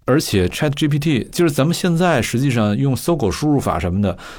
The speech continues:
它也是有这种概率的计算能力嘛。比如你输入一个什么东西，呃，然后后面它就会给你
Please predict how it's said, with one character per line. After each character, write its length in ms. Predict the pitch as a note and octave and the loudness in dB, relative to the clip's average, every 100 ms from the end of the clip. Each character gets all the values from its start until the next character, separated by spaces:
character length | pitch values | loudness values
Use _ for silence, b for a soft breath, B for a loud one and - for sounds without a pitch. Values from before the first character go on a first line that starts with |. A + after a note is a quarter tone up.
| B | B
它 120 | - | 0
也 220 | E3+ G2+ | 2 2
是 240 | D2+ D#3+ C#3 | 0 0 2
有 260 | F#2+ F2+ | 2 2
这 160 | F2 A2 | 2 0
种 480 | F2+ E2+ E2+ F2 F2+ - | 0 0 -2 -4 -6 -2
概 140 | A#2 | 0
率 140 | G#2+ | 2
的 100 | F#2+ | 0
计 160 | F#2 A2+ | 0 0
算 180 | A2+ F#2+ | 0 0
能 140 | F2 | 0
力 80 | F#2+ | 0
嘛。 200 | F2 D2 B B B B | 0 -4 B B B B
比 80 | G2+ | 0
如 80 | G2 | 2
你 100 | F#2 | 0
输 220 | - A#2 | 0 0
入 180 | A2+ G2 | 2 2
一 80 | G2 | 2
个 80 | |
什 100 | G2 | 0
么 80 | F#2 | 0
东 160 | G2 G2+ | 0 0
西， 160 | F#2+ E2+ B B B - | 0 -4 B B B -4
呃， 200 | G2+ F#2+ | 0 2
然 100 | F#2+ | 0
后 60 | |
后 180 | G2 B2 | 0 0
面 140 | G2+ | 0
它 100 | F#2+ | 0
就 140 | G2+ G2 | 0 2
会 100 | G#2 | 0
给 100 | G2 | 0
你 240 | G2 F2 | 0 0